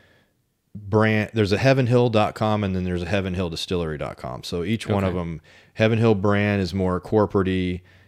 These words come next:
Speaker 1: and, um, they basically wanted to make a position to be the nation's fifth largest distilled spirit supplier.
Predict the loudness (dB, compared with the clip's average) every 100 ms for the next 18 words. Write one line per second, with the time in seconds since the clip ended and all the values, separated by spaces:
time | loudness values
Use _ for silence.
0 | _ -8 -4 -2 -4 -4 -4 -4 -6 -8
1 | -12 _ _ _ _ _ -4 -2 0 0
2 | 0 -2 -4 0 2 2 -2 0 0 0
3 | -2 -6 _ _ _ _ _ _ -2 2
4 | 2 2 2 0 -2 0 2 0 -2 -4
5 | -4 -2 0 0 -2 -6 _ _ _ _
6 | _ _ _ _ _ _ _ _ _ -20
7 | _ -12 -2 0 2 2 2 2 0 -4
8 | -4 -6 0 0 0 -4 0 2 0 -2
9 | -4 -10 _ -8 -6 -2 0 0 -2 -6
10 | -4 -4 -4 -10 -8 -6 -4 -4 -6 -8